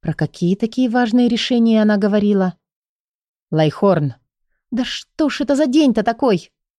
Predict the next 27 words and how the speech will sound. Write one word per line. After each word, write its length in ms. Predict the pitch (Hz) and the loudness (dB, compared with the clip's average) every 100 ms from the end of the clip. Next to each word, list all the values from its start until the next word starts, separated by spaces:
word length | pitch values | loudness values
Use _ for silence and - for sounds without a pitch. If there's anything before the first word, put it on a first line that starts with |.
| _ | _
Клайн, 340 | - 233 208 208 | -2 0 2 2
отвали, 480 | 233 302 285 190 - | 2 2 2 2 0
а?" 220 | 226 254 - _ _ _ _ | 0 -2 -4 _ _ _ _
Неожиданно 520 | 170 170 165 190 190 | 2 2 2 2 2
даже 260 | 175 202 196 | 2 2 0
для 160 | 180 190 | 0 0
себя 340 | - 185 233 | 0 0 2
закричала 600 | 196 - 220 - 269 240 | 0 0 -2 0 0 2
на 100 | 220 | 2
своего 320 | - 226 220 | 2 0 2
напарника. 720 | 220 220 226 175 156 - 139 - _ _ _ _ _ | 2 2 2 2 -2 -2 -4 -6 _ _ _ _ _
"Ты 120 | - 156 | -2 2
забыла!" 540 | 170 175 208 147 127 - _ _ _ | 2 2 2 0 -2 -10 _ _ _
Он 140 | 196 202 | 0 0
с 100 | 202 | 2
размаху 520 | 202 208 233 - 202 | 2 2 2 0 -4
кинул 400 | - 269 240 196 | 0 2 2 2
в 120 | 165 | 2
меня 260 | 208 220 208 | 4 4 2
сумкой 400 | - 247 214 190 | 0 0 0 -2
с 100 | - | -2
книгами 540 | 277 285 180 160 151 _ _ _ - | 0 2 4 2 0 _ _ _ -4
и, 100 | 320 | -2
резко 300 | 254 - 170 | -2 0 0
развернувшись, 800 | 147 143 151 208 277 - 233 226 | 0 0 2 0 0 -6 -6 -6
ушёл 320 | - 180 160 | -4 -2 -2
прочь. 560 | - 151 143 - - | -2 -2 -2 -6 -18